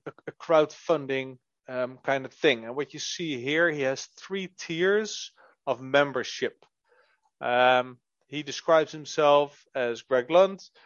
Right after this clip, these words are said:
creates dynamic Q and T content. And tier one is named the official patron.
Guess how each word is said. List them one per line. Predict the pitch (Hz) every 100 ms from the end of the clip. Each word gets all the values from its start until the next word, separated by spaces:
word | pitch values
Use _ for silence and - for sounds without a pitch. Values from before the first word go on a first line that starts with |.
| _ _ _ -
creates | - 147 151 147 -
dynamic | 139 139 147 147 143
Q | - 151
and | 151
T | 214
content. | 202 - 208 202 226 254 - - _ _ _ _ _ _ _ - - _ _ _ -
And | 160 147 151 -
tier | 175 156
one | 170 185 202 - _ _ _ _ _ _ _ -
is | 135 -
named | 143 135 127
the | 135
official | 131 175 165 165
patron. | - 190 196 196 208